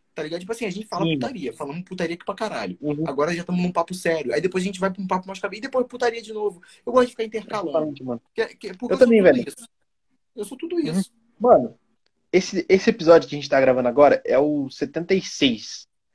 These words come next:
Speaker 2: Eu já falei de tudo aqui, tá ligado? Eu já expus uns bagulho. Mano, eu já expus uns bagulho de nude meu que vazou.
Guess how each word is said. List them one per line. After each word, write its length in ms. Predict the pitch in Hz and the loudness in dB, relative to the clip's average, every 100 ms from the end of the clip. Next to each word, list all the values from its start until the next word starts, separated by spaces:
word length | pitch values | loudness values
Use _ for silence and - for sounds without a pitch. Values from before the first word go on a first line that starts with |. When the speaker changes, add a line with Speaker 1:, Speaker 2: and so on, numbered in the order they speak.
| _ _ - | _ _ 2
Speaker 2:
Eu 80 | |
já 80 | 285 | 4
falei 240 | 285 262 269 | 6 4 6
de 140 | 233 | 2
tudo 300 | 233 - 156 | 0 -2 2
aqui, 240 | 135 - 123 | 2 0 -6
tá 100 | 120 | -4
ligado? 420 | 117 143 135 113 - _ _ _ _ | 4 8 6 4 -16 _ _ _ _
Eu 80 | 165 | 4
já 100 | 190 | 6
expus 360 | 202 - 196 180 | 6 4 2 2
uns 100 | 175 | 6
bagulho. 340 | 170 160 180 | 4 6 2
Mano, 220 | 190 135 | 4 2
eu 40 | 127 | 2
já 120 | 220 | 0
expus 540 | 226 - 180 190 147 | 0 -2 4 4 4
uns 100 | 156 | 0
bagulho 380 | 147 - 143 139 | 6 6 6 -2
de 160 | 139 165 | -2 2
nude 280 | 151 139 | 2 4
meu 200 | 139 139 | 4 4
que 100 | 139 | 2
vazou. 640 | 143 151 131 127 131 127 | 4 4 4 -2 -2 -2